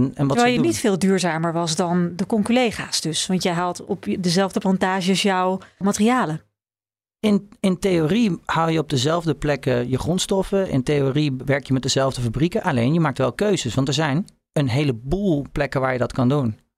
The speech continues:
Speaker 1: En omdat je het in dialoog doet, ga je wel kiezen welke is open,
Speaker 2: Beter.
Speaker 1: welke is beter, welke, waar voel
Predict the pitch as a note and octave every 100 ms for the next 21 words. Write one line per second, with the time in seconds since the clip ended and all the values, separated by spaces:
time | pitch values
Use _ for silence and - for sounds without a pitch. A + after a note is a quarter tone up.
0 | _ D#3 - D#3 D#3+ G3+ - C#3 C#3 -
1 | - C#3 B2+ C#3 B2+ C3 A#2+ - F#3+ D3
2 | - F3+ F3+ F#3 C3 C#3+ E3 G3 A#2+ A#2+
3 | - - _ _ _ _ _ _ _ B2+
4 | G#3 F#3+ F#3 F#3 - _ C#3+ C3 B2+ B2
5 | C3 D#3 F3 F#3+ B3 _ - C3+ C#3 -
6 | C#3+ C#3+ C#3 C#3